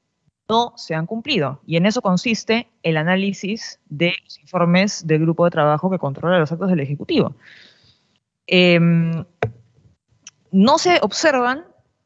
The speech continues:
los, eh, el cumplimiento del requisito de excepcionalidad e imprevisibilidad, es decir, el artículo tres del decreto de urgencia cien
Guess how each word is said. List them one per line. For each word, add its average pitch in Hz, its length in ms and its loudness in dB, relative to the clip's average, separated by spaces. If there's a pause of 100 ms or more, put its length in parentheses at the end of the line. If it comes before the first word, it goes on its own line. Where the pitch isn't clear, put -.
los, 226 560 -4 (120)
eh, 170 160 -4
el 156 60 -6
cumplimiento 220 720 0
del 165 220 -2
requisito 220 500 -4
de 190 160 0
excepcionalidad 160 920 -4 (100)
e 180 60 -6
imprevisibilidad, 156 1040 0
es 160 80 0
decir, 247 300 -2 (380)
el 175 140 0
artículo 240 500 -2
tres 190 560 -4
del 156 460 -4
decreto 202 360 -4
de 202 100 0
urgencia 196 480 0
cien 208 440 0